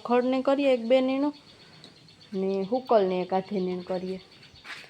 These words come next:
તો જો આપણું પાણી ભરવાનું ને તો આજે બાકી રહી ગયું. લાઇટ આવે ને તો ભરી લઈએ પાણી. તો આગળ આગળ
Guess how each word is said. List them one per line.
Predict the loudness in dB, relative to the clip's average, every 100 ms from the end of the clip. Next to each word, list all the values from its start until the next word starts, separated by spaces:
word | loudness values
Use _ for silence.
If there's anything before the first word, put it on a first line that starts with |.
| -20 -20 -12
તો | -6
જો | 2
આપણું | 2 4 2 4
પાણી | 6 6 4
ભરવાનું | 6 6 6 6 4
ને | 4
તો | 6
આજે | 6 6
બાકી | 6 6 6 6
રહી | 6
ગયું. | 6 6 8
લાઇટ | 8 6 6
આવે | 6 6 4
ને | 2 -6 -8 -8 -8 -6 0
તો | 2
ભરી | 6 8 8
લઈએ | 6 4 4
પાણી. | 2 0 -2 -4 -2 2 6 6 4 6 8 8 8 4 4
તો | 2
આગળ | 0 2 2 2
આગળ | 4 4